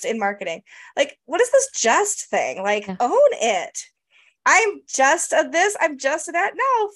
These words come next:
Speaker 1: freaking way. I am a. The,
Speaker 2: Mm-hmm.
Speaker 1: drop the just. You are a, you
Speaker 2: You
Speaker 1: know?
Speaker 2: are. You
Speaker 1: Uh,
Speaker 2: totally
Speaker 1: mm-hmm.
Speaker 2: are.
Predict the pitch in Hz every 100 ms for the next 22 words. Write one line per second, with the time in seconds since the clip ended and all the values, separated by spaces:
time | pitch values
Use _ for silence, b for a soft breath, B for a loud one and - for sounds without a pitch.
0 | - 466 466 466 440 480 339 247 311 -
1 | 320 392 254 196 151 - 208 202 214 262
2 | 339 453 466 480 - 392 466 339 - 359
3 | - 359 427 311 247 208 - 165 262 269
4 | 285 - - 208 B B - 208 208 233
5 | 247 220 170 170 - -